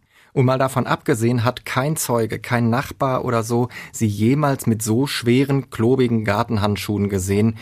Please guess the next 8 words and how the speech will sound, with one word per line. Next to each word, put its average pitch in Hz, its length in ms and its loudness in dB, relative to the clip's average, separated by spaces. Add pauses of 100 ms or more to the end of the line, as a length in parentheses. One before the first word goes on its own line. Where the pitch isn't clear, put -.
(200)
wie 113 200 2
sie 117 240 0
ihr 113 320 0
Gartenhelfer 104 880 0
Siegfried 101 460 -4
T. 135 180 2
getragen 95 540 -2
hat. 120 180 0